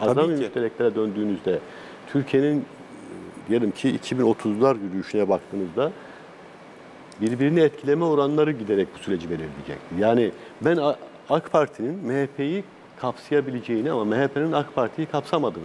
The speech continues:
Speaker 2: düşünüyorum. Yani M H P'nin, e, ak Parti kadar farklı toplumsal kesimleri, sosyolojileri içinde barındırmayacağını, barındırma ihtimalinin zayıf olduğunu düşünüyorum. Çünkü son-,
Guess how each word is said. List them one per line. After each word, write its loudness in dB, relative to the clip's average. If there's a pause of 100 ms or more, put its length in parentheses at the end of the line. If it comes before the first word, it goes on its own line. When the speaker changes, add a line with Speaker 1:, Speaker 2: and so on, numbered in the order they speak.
Speaker 2:
düşünüyorum. -16 (640)
Yani 0 (520)
M 2
H 2
P'nin, 2 (200)
e, 4
ak 2
Parti 0
kadar 2 (480)
farklı 0
toplumsal -2
kesimleri, -2 (420)
sosyolojileri 2 (400)
içinde 2
barındırmayacağını, -2
barındırma 2
ihtimalinin 2
zayıf 4
olduğunu -2 (100)
düşünüyorum. -14
Çünkü -4
son-, 0